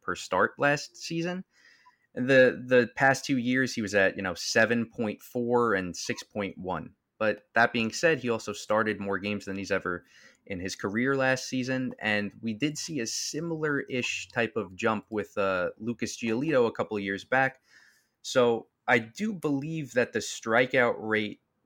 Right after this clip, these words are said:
does mean that he's got the ability to miss bats. He's gonna limit contact. That's all good. I wouldn't hesitate to take him if he fell too far, in my opinion. How about you, Just?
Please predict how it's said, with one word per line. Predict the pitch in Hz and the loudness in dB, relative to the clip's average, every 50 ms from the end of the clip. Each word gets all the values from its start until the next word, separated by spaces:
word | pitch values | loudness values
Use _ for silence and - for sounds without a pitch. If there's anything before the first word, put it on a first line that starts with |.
| - _ _ _ | -20 _ _ _
does | - 123 123 120 104 104 | 4 4 6 4 4 0
mean | 117 113 110 104 | -2 -2 0 0
that | 101 98 | -2 -2
he's | 98 101 95 | -2 -4 -2
got | - 117 107 - | 0 0 0 0
the | 107 101 | -2 -4
ability | 90 120 127 127 120 113 | 0 0 2 2 2 0
to | 110 107 | 0 0
miss | 104 101 - | -2 -2 -2
bats. | - - 101 101 98 95 - - | 0 2 4 4 4 2 -2 -6
He's | - 104 87 | -10 -10 -8
gonna | - 113 104 101 | -6 -4 -4 -4
limit | 101 107 104 104 - - | -4 -4 -4 -6 -6 -6
contact. | - 101 95 92 - - 98 95 95 - - _ _ | -4 -4 -4 -4 -4 -4 -2 -2 -2 -2 -4 _ _
That's | 113 117 120 - | 0 0 2 2
all | 135 110 101 | 0 0 0
good. | 92 - 95 90 87 82 - _ _ _ _ _ _ _ _ _ _ _ _ _ - | -2 -2 -4 -4 -4 -4 -8 _ _ _ _ _ _ _ _ _ _ _ _ _ 2
I | - 139 | 2 4
wouldn't | 143 147 165 143 123 101 | 4 4 2 0 0 0
hesitate | 113 113 98 104 101 - 110 104 98 | 0 -2 -2 -2 -4 -4 -6 -6 -6
to | - 95 | -8 -10
take | - - 95 85 - | -8 -6 -6 -6 -6
him | 90 85 | -8 -8
if | 82 - | -8 -8
he | 98 | -10
fell | 95 - - 101 92 85 80 80 - _ _ | -8 -2 0 0 2 0 0 -4 -8 _ _
too | - - 95 | -14 -12 -12
far, | - - 90 82 76 73 - _ - | -6 -4 -4 -4 -4 -6 -8 _ -14
in | - 92 | -10 -8
my | 87 85 | -6 -6
opinion. | 85 - 87 80 78 78 - _ _ _ _ _ _ _ _ _ _ _ _ _ _ - - | -6 -8 -10 -12 -12 -14 -16 _ _ _ _ _ _ _ _ _ _ _ _ _ _ -10 -6
How | 110 | -2
about | 107 110 98 | -2 -2 -2
you, | 92 | -4
Just? | 80 82 82 82 - - | -4 -4 -6 -6 -6 -12